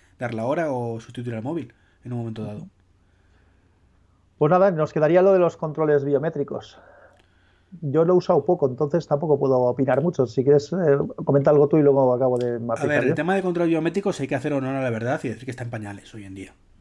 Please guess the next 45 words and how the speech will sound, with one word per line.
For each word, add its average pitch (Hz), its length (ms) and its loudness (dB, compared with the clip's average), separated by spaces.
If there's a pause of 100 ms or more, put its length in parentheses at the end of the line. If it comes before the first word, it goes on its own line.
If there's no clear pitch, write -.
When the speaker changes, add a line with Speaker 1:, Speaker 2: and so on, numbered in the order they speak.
(320)
Speaker 1:
Está - 160 -18
en 110 60 -14
pañales, 104 380 -14
aunque 107 840 -8
Apple 123 240 -4
lo 123 160 0
fomenta 123 360 -4
mucho 160 440 2
con 135 120 0
el 127 80 -2
Apple 120 200 -4
Watch 190 420 0
y 117 580 -2 (720)
Google 151 300 4
un 139 60 -2
poco 143 200 0
menos 143 400 0
y 139 60 2
con 135 180 -4
el 131 400 -2
Android 135 300 -2
Wear, 180 160 2
pero 117 100 -8
también 113 200 -6
los 120 100 -8
tienes 120 220 -6
ahí. 208 340 0 (1300)
Eh, 131 880 0
pues 117 160 -8
podemos 120 380 -6
efectivamente 123 420 -6
hacer 117 140 -12
deporte, 180 500 0
puede 120 280 -6
co-, 113 280 -8
calcular 113 300 -10
las 117 100 -16
calorías, 175 800 -2
puede 117 240 -10
calcularnos 117 480 -10
una 123 80 -10
serie 123 200 -10
de 113 40 -8
cosas, 131 360 -8
pero, 117 420 -10